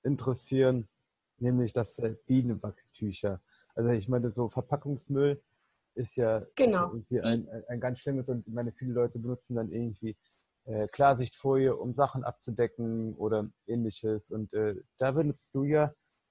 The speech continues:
Speaker 1: für solche Sachen, um sie einzupacken und auch irgendwie zu lagern und in der, im Kühlschrank, also für Käse oder so, wenn ich das richtig verstanden habe, zu halten. Da benutzt du ja selbstgemachte Bienenwachstücher. Möchtest du dazu noch zwei Wörter verlieren?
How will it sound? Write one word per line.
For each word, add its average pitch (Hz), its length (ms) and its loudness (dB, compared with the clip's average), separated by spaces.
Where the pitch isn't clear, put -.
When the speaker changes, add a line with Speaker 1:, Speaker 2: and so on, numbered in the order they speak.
Speaker 1:
für 113 100 -4
solche 120 300 2
Sachen, 135 300 2
um 117 160 -2
sie 120 120 -2
einzupacken 131 640 -4
und 110 120 -6
auch 113 180 -2
irgendwie 110 560 -8
zu 120 80 -8
lagern 135 580 4
und 110 220 -8
in 104 80 -10
der, 107 120 -6
im 98 160 -20
Kühlschrank, 120 420 -6
also 104 240 -12
für 104 80 -20
Käse 120 340 -6
oder 110 160 -6
so, 110 80 -6
wenn 104 100 -6
ich 98 60 -18
das - 280 -20
richtig - 120 -20
verstanden 104 260 -10
habe, 101 80 -12
zu 101 80 -4
halten. 120 340 0
Da 135 80 6
benutzt 135 340 0
du 143 40 2
ja 139 140 8
selbstgemachte 139 580 -2
Bienenwachstücher. 104 680 -4
Möchtest 123 300 -4
du 139 60 -2
dazu 135 260 0
noch 120 200 -6
zwei 113 260 -4
Wörter 107 380 -2
verlieren? 92 340 -6